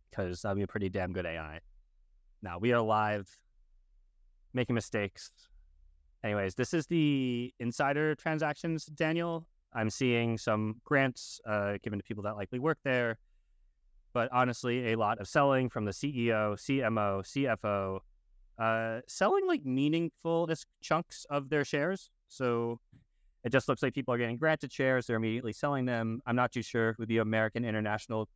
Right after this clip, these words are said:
Group is, but they also have been selling very, very large amounts of shares on the public market. So I'd want to understand why that is. Yeah, it looks like American International Group owns seventy-seven percent, and they are trimming down.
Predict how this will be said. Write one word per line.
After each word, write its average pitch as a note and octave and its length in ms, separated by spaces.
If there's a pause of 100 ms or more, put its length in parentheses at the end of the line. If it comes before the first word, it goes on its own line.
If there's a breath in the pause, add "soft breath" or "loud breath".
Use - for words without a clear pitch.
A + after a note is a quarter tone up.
Group A2 200 (240)
is, - 260 (140)
but A2 180
they G#2+ 400 (560)
also A#2+ 280
have A#2 160
been A2 140
selling G#2 640 (500)
very, A2 580
very G#2+ 220
large G2+ 240
amounts F#2+ 240
of G2 80
shares F#2 500 (480)
on G#2 120
the F#2+ 60
public F#2+ 300
market. F#2 360
So G2 400
I'd B2 220
want A#2 180
to B2+ 80
understand F2+ 800 (1400)
why G2+ 180
that F2 220
is. - 400 (160)
Yeah, G#2 100
it G2+ 40
looks G#2 140
like C3 100
American A#2+ 280
International G#2+ 500
Group G#2 200
owns G2+ 220
seventy-seven G#2 480
percent, C3+ 380
and G2+ 80
they G2+ 80
are G2 120
trimming F#2+ 340
down. G2 500